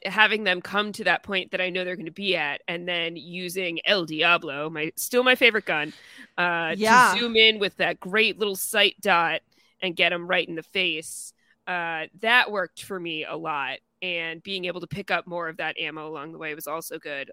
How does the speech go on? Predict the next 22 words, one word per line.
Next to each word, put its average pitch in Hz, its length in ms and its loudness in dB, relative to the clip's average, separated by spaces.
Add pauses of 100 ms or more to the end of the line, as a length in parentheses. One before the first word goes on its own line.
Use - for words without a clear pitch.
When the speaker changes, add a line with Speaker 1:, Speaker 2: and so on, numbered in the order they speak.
Speaker 1:
Like, 175 200 -4 (100)
getting 339 320 2
to 320 120 -4
the 285 140 -2
A 262 180 0
K 254 160 0
forty-seven 226 720 -2
is, 190 280 -6
is 180 180 -2
also 165 340 -2
important 202 640 -2 (520)
because, 202 300 -2
boy, 202 340 2
they're 220 220 2
just, 233 240 -6
like, 175 260 0
letting 190 280 0
it 170 120 -10
rip 190 300 -2
on 156 200 -4
you. 151 280 -4
And, 180 280 -4